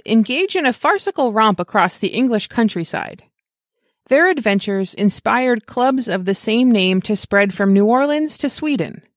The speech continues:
The Pickwick Club in Boston was referred to as a social club, but with a nod and a wink, as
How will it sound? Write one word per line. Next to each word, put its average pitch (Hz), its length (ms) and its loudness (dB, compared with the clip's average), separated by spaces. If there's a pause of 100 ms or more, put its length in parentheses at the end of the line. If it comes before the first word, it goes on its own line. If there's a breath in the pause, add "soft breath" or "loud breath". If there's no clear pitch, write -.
(1120)
The - 100 -2
Pickwick - 420 -4
Club 247 240 0
in 226 140 6
Boston 175 500 0
was 196 220 0
referred 294 380 -2
to 277 220 -2
as 208 140 2
a 190 80 0
social 233 460 0
club, - 400 -12 (340)
but 254 260 0 (280)
with 415 200 -2
a 427 60 2
nod 202 340 6
and 180 140 2
a 160 60 -2
wink, 156 420 -6 (460)
as 202 560 -2